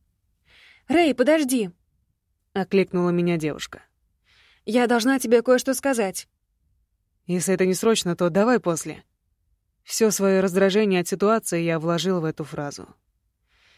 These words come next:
Девушка на мгновение замялась, а затем всё же решила продолжить. «Это может касаться тебя, Ариадны»,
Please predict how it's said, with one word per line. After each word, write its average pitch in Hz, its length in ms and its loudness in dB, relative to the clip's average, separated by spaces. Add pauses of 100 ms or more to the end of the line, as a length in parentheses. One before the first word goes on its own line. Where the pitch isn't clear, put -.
(180)
Девушка 196 440 2
на 190 100 2
мгновение 185 540 2
замялась, 196 580 0
а 156 180 -2
затем 170 400 -4
всё 175 200 -2
же 170 120 -2
решила 165 360 -2
продолжить. - 680 -8 (1400)
«Это 233 220 2
может 226 260 0
касаться 240 420 -2
тебя, 240 260 0
Ариадны», 202 480 0